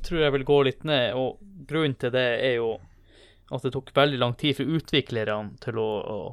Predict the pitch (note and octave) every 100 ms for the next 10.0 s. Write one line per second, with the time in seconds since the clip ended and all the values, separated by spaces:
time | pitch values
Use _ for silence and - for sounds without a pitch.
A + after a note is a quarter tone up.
0 | B2+ G#2 - C3+ - D#3+ B2+ - - B2
1 | B2 A#2 B2 D3+ - G#1+ A1+ - _ -
2 | - - - - C#3+ - C#3+ D3+ C3+ A#2+
3 | B2+ B2 A#2+ A2+ A#2 - B2 B2+ - -
4 | - C3 D#3 - - A#2+ B1+ - - -
5 | _ _ _ _ _ _ _ _ _ -
6 | - C#3 C#3 - A2+ A2 G2+ - A#2 D3
7 | C3 G2 - - - - _ _ - B2
8 | - A#2+ G#2+ G#2+ - - _ _ _ _
9 | _ - A#2+ A2+ - C#3+ C#3+ A#2 - A2